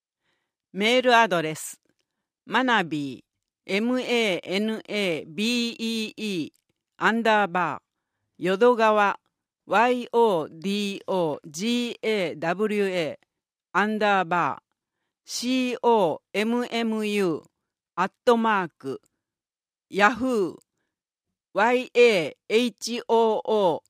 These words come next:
ドットシーオードットジェーピー。ファックス、零五零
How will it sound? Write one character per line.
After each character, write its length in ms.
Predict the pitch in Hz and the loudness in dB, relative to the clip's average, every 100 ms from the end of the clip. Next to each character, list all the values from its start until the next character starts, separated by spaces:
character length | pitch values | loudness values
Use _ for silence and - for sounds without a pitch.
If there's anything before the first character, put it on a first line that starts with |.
| _ | _
ド 200 | 147 196 | -2 -2
ッ 60 | 196 _ - | -2 _ -4
ト 260 | 170 160 - _ _ | -2 -2 -6 _ _
シ 480 | - - 247 254 247 | -10 -4 0 0 0
ー 60 | - | -2
オ 320 | 226 226 175 | 0 2 2
ー 20 | - _ _ - | -4 _ _ -6
ド 160 | 190 | -4
ッ 60 | 185 _ _ | -4 _ _
ト 260 | 170 165 - _ - | -2 -2 -6 _ -4
ジ 120 | 208 | 2
ェ 160 | 220 | 4
ー 60 | 208 _ | 2 _
ピ 320 | 196 165 123 | -4 -2 -4
ー。 1160 | _ _ _ _ _ _ _ _ _ _ _ - | _ _ _ _ _ _ _ _ _ _ _ -2
フ 60 | 226 | -2
ァ 100 | 233 | -2
ッ 20 | - | -6
ク 80 | 185 | -12
ス、 360 | - 147 - _ _ _ _ - | -10 -10 -10 _ _ _ _ -2
零 380 | 226 277 269 247 | 2 6 4 8
五 400 | 240 233 190 165 | 8 8 6 2
零 360 | 185 156 - | 0 -2 -6